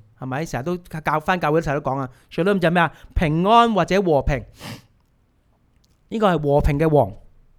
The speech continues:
平安嘅王。麥基，麥基就係希伯來文 melech，就係皇帝，一個君王嘅意思，一個皇帝嘅意思。洗德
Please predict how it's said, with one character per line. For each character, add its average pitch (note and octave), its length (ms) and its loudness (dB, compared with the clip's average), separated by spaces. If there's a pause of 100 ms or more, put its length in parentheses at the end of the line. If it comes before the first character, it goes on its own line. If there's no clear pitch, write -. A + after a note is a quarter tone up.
(640)
平 C3+ 200 -6
安 F3 200 0
嘅 D#3 100 -2
王。 G#2 200 -10 (880)
麥 F#3 420 2
基， A#3+ 380 2 (240)
麥 E3+ 160 -2
基 A3+ 140 2
就 G#3 120 -4
係 D3 300 -2 (200)
希 G#3+ 80 0
伯 F#3+ 120 0
來 C#3+ 80 -2
文 D#3+ 240 -6
melech， F3+ 340 0 (220)
就 F3+ 100 -2
係 D3+ 220 0 (280)
皇 C#3 280 0
帝， E3 80 -2
一 F3+ 340 -2
個 F#3 100 2
君 G3+ 320 2
王 B2+ 220 0
嘅 C3+ 60 -2
意 C#3 100 -4
思， C#3 160 -10
一 F#3+ 80 -4
個 F3 100 -2
皇 B2 320 -4
帝 C3+ 100 -6
嘅 C3+ 180 -6
意 C3 160 -10
思。 C#3 200 -10 (1300)
洗 F3+ 300 2
德 A#3+ 200 4